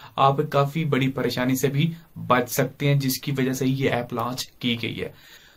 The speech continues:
तो व्यूअर्स, जो सबसे पहले जो बड़ा मसला आ रहा है वो ये है कि बहुत सारे लोगों के पास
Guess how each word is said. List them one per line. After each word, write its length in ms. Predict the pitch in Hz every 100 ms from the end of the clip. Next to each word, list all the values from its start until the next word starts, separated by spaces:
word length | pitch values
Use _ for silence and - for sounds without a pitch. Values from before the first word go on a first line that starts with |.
| -
तो 80 | 196
व्यूअर्स, 360 | 190 208 262 262
जो 120 | 220
सबसे 480 | - 190 - 220 214
पहले 360 | 180 180 190
जो 140 | 170 -
बड़ा 260 | - 147
मसला 320 | 143 135 156
आ 160 | 139 127
रहा 100 | 139
है 80 | 135
वो 60 |
ये 280 | 123 131 151
है 120 | 135
कि 120 | 135 139
बहुत 560 | - 120 123 135 151
सारे 220 | 147 139
लोगों 340 | 139 123 120 131
के 120 | 139
पास 460 | 139 113 139 -